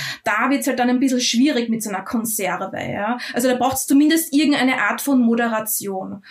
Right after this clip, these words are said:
Und erst jetzt mache ich zum Beispiel auch eine Konserve, unter Anführungszeichen, ähm, für das E-U-Projekt Digicalts. Und da sollen zum Beispiel, ähm, Kurse entstehen für Klein- und Mittelunternehmer,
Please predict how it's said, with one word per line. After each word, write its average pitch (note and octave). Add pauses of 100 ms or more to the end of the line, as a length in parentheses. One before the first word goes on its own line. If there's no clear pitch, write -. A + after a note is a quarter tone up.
(300)
Und A#3+ (160)
erst A#3+
jetzt A#3+
mache C#4
ich D#4+
zum B3+
Beispiel -
auch C4
eine A4+
Konserve, A3+
unter C#4
Anführungszeichen, D4 (360)
ähm, B3
für C4+
das -
E-U-Projekt B3+
Digicalts. D#4+ (240)
Und B3
da A#3
sollen B3+
zum B3+
Beispiel, B3+
ähm, A3+ (260)
Kurse E4
entstehen B3 (240)
für C4+
Klein- B3
und C4
Mittelunternehmer, A#3